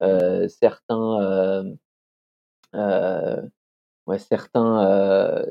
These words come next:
certaines publications récentes qui regardent en gros, euh, le bagage génétique de tous les, bah, je, bah, je connais pas exactement les détails, mais qui regardent en gros, euh, euh, les propriétés, euh, euh, phylogénétiques, euh, de, de,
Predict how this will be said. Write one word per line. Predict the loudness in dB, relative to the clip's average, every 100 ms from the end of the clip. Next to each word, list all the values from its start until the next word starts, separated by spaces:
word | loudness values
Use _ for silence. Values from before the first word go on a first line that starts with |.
| -8
certaines | -10 -6 -2 -2
publications | -2 -2 2 2 4
récentes | 0 2 2 2 0
qui | 0
regardent | 2 4 6 6 4
en | 0
gros, | -2 0 4 6 6
euh, | 6 2 0 -6 _ 2
le |
bagage | 6 8 8
génétique | 8 4 4 2 -2 -2 4
de | 6 6 2
tous | 0
les, | 4 6 4 -2 0
bah, | 2 2 -4 -10
je, | -18 0
bah, | 2
je | 4
connais | 4
pas | 6
exactement | 4 2 0
les | 2
détails, | 2 4 4
mais | 4 0 -4 -16 _ _
qui | -2
regardent | 6 6 6
en | 2
gros, | 0 0 6 8 8
euh, | 8 6 2 -2 _ _ _
euh, | 0
les | 2 2
propriétés, | 0 -2 0 0 0 2 4 4
euh, | 4 0 -2 -12 _ _ _ _ _ _ -2
euh, | 2 2 0
phylogénétiques, | -2 0 0 2 0 -2 -4 -6 -6 0
euh, | 2 4 4 0
de, | 0 0 0
de, | 0 -2 -4